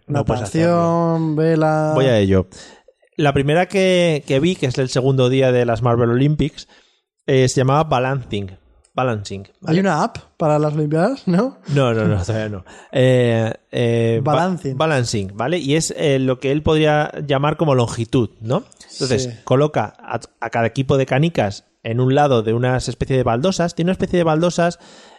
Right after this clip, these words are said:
Speaker 1: eh, como de medio cristal, metacrilato, en las que resbalan bastante bien las canicas. Entonces hace una fila muy larga con esas baldosas y las canicas resbalan por encima de las baldosas.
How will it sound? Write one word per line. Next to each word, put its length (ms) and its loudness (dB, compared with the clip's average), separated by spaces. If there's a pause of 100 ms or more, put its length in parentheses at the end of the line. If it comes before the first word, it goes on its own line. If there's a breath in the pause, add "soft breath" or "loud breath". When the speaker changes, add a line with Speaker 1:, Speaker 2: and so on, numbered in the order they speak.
Speaker 1:
eh, 380 0
como 240 0
de 100 2
medio 240 2
cristal, 600 -4 (260)
metacrilato, 760 -2
en 80 0
las 120 -2
que 140 -6
resbalan 340 -2
bastante 280 -2
bien 100 0
las 120 -4
canicas. 400 -2
Entonces 280 -4
hace 160 -2
una 120 2
fila 220 0
muy 160 0
larga 500 -2 (180)
con 100 0
esas 200 -2
baldosas 600 -2 (480 loud breath)
y 100 -2
las 140 2
canicas 320 2
resbalan 440 0
por 140 0
encima 280 -2
de 60 0
las 140 0
baldosas. 560 -2